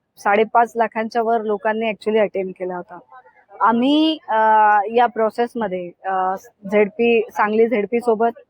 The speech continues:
अ, चितळे बंधूंसोबत आणि विश्वयोग दर्शन या तिघांसोबत जवळपास एक, अ, एक दीड महिना झाले आम्ही याच्यासोबत सल्लागार समिती, अ, म्हणून काम करतो आहोत.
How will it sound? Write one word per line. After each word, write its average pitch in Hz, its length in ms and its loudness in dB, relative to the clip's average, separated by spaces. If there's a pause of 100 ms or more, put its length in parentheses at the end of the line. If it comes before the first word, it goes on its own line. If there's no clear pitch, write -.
(360)
अ, 202 480 4
चितळे 240 420 4
बंधूंसोबत 233 800 -2
आणि 220 220 -2
विश्वयोग 233 520 2
दर्शन 196 400 -4
या 214 100 0
तिघांसोबत 240 680 0 (100)
जवळपास 233 520 2
एक, 233 300 -2
अ, 220 380 4 (120)
एक 208 200 -2
दीड 233 140 2
महिना 220 360 -4
झाले 226 220 -2
आम्ही 226 260 0
याच्यासोबत 220 520 0 (480)
सल्लागार 247 480 2
समिती, 240 560 -4 (100)
अ, 214 200 0
म्हणून 220 320 -4
काम 226 280 0
करतो 226 280 0
आहोत. 226 220 0